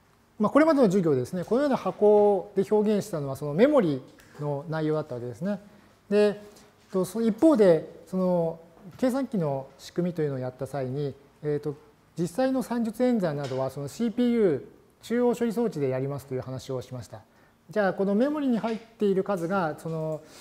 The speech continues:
シーピーユーでどのように扱われているかということについての説明が若干補足が必要だと思いますので、まあ、それを説明しますと、えー、実は、あの、シーピーユーの中にも、あの、そのメモリと同じような、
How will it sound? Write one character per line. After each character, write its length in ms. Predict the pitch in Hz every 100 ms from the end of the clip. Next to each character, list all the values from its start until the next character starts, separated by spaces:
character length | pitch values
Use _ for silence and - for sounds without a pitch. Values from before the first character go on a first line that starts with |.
| - -
シ 80 | 226
ー 40 |
ピ 120 | 269
ー 40 | 269
ユ 180 | 277 247
ー 40 |
で 140 | 160 151
ど 140 | 202
の 60 | 240
よ 140 | 196
う 20 |
に 80 | 151
扱 260 | 139 - 165
わ 80 | 160
れ 120 | 160
て 120 | 151
い 100 | 139
る 80 | 147
か 140 | 151
と 100 | 139
い 140 | 135 139
う 60 |
こ 100 | 139
と 80 | 147
に 80 | 139
つ 100 | 147
い 80 | 131
て 120 | 139
の 80 | 135
説 240 | 147 185
明 760 | 185 185 185 180 175 170 170 160
が 120 | 170
若 180 | 139 165
干 140 | 180
補 120 | 151
足 160 | 151 175
が 120 | 165
必 140 | -
要 60 | 170
だ 60 | 165
と 80 |
思 100 | 127
い 40 | 131
ま 100 | 131
す 100 | 131
の 60 |
で、 240 | 151 185 - - - 175
ま 40 |
あ、 20 | 165
そ 80 |
れ 40 | 202
を 40 |
説 180 | 185 214
明 140 | 208
し 120 | 196 196
ま 140 | 196
す 140 | -
と、 360 | - 262 143 - - - -
え 120 | 202
ー、 20 |
実 260 | 180 202 311
は、 240 | 311 262 - - - _
あ 60 | 202
の、 100 | 202
シ 160 | -
ー 80 | 254
ピ 80 | 294
ー 40 | 311
ユ 100 | 302
ー 20 |
の 400 | 190 147 127 - - _
中 260 | 185 214 156
に 140 | 143
も、 320 | 190 165 - - - -
あ 60 |
の、 180 | 156 156
そ 100 | 185
の 60 | 185
メ 100 | 285
モ 120 | 285
リ 80 | 185
と 100 | 160
同 100 | 202
じ 80 | 226
よ 80 | 247
う 40 |
な、 260 | 151 127